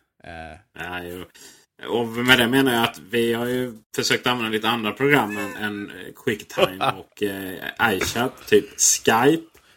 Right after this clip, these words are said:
Speaker 2: Ehm, som funkar lite bättre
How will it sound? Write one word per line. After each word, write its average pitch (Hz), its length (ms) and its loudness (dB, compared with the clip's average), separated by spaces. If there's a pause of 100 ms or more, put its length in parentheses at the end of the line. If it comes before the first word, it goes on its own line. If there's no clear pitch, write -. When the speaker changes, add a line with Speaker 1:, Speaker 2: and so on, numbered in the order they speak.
(540)
Speaker 2:
Ehm, 98 680 -6 (460)
som 98 200 -6
funkar 101 320 -6
lite 98 200 -6
bättre 104 460 -4